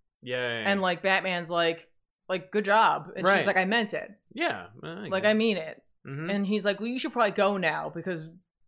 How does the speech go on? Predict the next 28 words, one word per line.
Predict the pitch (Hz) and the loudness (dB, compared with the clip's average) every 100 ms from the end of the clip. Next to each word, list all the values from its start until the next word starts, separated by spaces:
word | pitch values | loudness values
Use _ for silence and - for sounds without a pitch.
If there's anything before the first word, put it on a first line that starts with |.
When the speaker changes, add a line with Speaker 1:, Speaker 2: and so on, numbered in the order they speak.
| - | 0
Speaker 2:
Ghostmaker's | 208 196 196 165 170 147 | 0 0 -4 -6 -6 -2
there." | 165 160 160 156 _ _ _ - | 2 4 2 -4 _ _ _ -8
And | 185 | -6
then | |
Batman | 170 175 185 180 | 2 2 2 -2
and | 180 | -4
he | 180 | -4
have | 165 | -4
a | |
big | 160 175 - - | -6 -6 -8 0
fight | 185 165 156 156 _ _ _ _ _ _ _ | 2 2 -2 -10 _ _ _ _ _ _ _
where, | - 185 | 0 2
like, | 175 170 165 - _ | 4 4 2 -4 _
essentially | 196 208 190 196 185 175 170 - | -6 -2 -2 -2 -2 -2 -4 -8
he's | 185 185 160 | -14 -12 -4
like, | 170 160 156 | 0 0 0
you | 165 | -4
know, | 156 156 - - | -4 -4 -8 -12
"So | - 208 196 | -4 2 4
I | 190 | 4
didn't, | 208 214 202 185 | 2 -2 -6 -10
like, | 190 175 | -8 -6
you | 175 | -6
weren't | 196 208 | -6 -6
proven | - 208 202 | -8 -4 -4
wrong." | 175 202 180 160 160 165 - _ - | 2 4 4 2 0 -6 -14 _ -18
Speaker 1:
Mm-hmm. | 120 127 131 135 - _ - | -14 -10 -10 -12 -16 _ -10
Speaker 2:
Like, | 175 170 - | -4 -4 -6